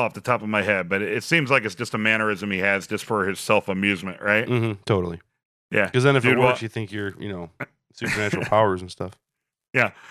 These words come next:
Speaker 1: I like, I like the hokey ass dude walking in and it's essentially just like, "Privacy? Y'all sell privacy?"
Speaker 2: Yeah. How's that
Speaker 1: I know
Speaker 2: work?
Speaker 1: that, I know that isn't exactly his words, but it just seemed like a funny premise any way you say it <laughs> to, to,
Speaker 2: Right.
Speaker 1: like, walk in and be like,
Speaker 2: <laughs>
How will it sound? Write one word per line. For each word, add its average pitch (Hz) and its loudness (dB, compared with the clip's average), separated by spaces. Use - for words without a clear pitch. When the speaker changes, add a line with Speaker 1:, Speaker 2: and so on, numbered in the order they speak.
Speaker 1:
I 147 6
like, 196 4
I 147 4
like 165 4
the 135 0
hokey 131 2
ass 120 2
dude 120 0
walking 113 2
in 107 2
and 107 0
it's 101 -2
essentially 117 -2
just 113 -6
like, 98 -2
"Privacy? 110 0
Y'all 113 2
sell 135 4
privacy?" 147 -2
Speaker 2:
Yeah. 104 0
How's 127 4
that 117 4
Speaker 1:
I 131 6
know 165 4
Speaker 2:
work? 170 -4
Speaker 1:
that, - -12
I 139 4
know 190 6
that 175 8
isn't 151 2
exactly 127 4
his 113 0
words, 110 2
but 110 0
it 120 -4
just 127 0
seemed 131 -6
like 113 -2
a 98 -6
funny 120 -2
premise 110 -6
any 113 -4
way 107 -4
you 104 -6
say 107 -2
it - -8
<laughs> 180 0
to, 131 -4
to, 113 0
Speaker 2:
Right. 110 4
Speaker 1:
like, 139 -2
walk 120 2
in 110 0
and 101 -6
be 104 -6
like, 98 -8
Speaker 2:
<laughs> - -6